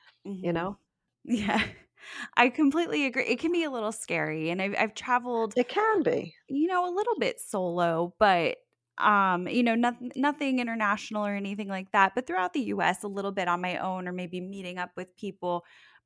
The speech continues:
Speaker 2: part of the time, but alone part of the time too. And getting over the hump of sitting in a restaurant by yourself the first time, it's a little scary, but you do it and it gets easier. And you,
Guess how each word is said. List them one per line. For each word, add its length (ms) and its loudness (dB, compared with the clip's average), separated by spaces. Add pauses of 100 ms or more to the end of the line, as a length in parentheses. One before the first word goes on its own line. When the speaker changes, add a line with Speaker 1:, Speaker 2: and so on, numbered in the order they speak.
Speaker 2:
part 180 4
of 100 -6
the 80 0
time, 420 0
but 120 0
alone 420 0
part 200 -2
of 80 -8
the 80 -10
time 340 -4
too. 440 -4
And 340 -2 (100)
getting 240 2
over 180 -2
the 80 0
hump 280 -2
of 140 -4
sitting 280 -4
in 80 -2
a 60 -2
restaurant 500 -4
by 100 0
yourself 400 -6
the 100 -8
first 280 -6
time, 220 -4
it's 120 -8
a 120 -4
little 160 -4
scary, 560 -2
but 400 -2
you 200 2
do 260 0
it 180 2
and 220 0
it 140 -2
gets 220 -6
easier. 640 -4
And 220 -2
you, 380 -6